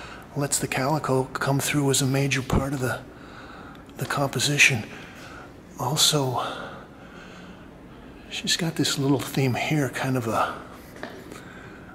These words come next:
I don't know, a spiky beaked little bird shape here that, uh, she reuses again and again and has used it for,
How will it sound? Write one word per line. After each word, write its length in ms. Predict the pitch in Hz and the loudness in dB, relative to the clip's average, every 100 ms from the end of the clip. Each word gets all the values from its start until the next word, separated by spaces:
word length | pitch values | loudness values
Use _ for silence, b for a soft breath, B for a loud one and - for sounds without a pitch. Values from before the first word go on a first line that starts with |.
| - - | -18 -12
I 60 | 147 | -8
don't 140 | 113 | -4
know, 200 | 123 113 | -4 -2
a 60 | - | 2
spiky 960 | - - - - - - 117 131 - | 4 2 -2 -16 -16 -4 -2 0 -2
beaked 400 | 117 131 120 - | 0 2 2 0
little 220 | 127 131 117 | 2 2 2
bird 460 | 110 120 139 147 | 2 4 4 4
shape 380 | - 147 151 - | 4 4 0 0
here 220 | - 165 | 0 2
that, 320 | 151 120 - | 0 -2 -2
uh, 120 | 147 131 | 2 6
she 260 | - 139 | 6 6
reuses 600 | 135 156 147 147 147 135 | 4 4 4 4 6 4
again 260 | 135 156 147 | 4 4 4
and 100 | 135 | 4
again 220 | 135 143 | 4 4
and 100 | 123 | 4
has 340 | 139 147 131 | 4 4 4
used 280 | 139 131 - | 2 0 0
it 80 | 123 | -2
for, 260 | - 113 | -2 -4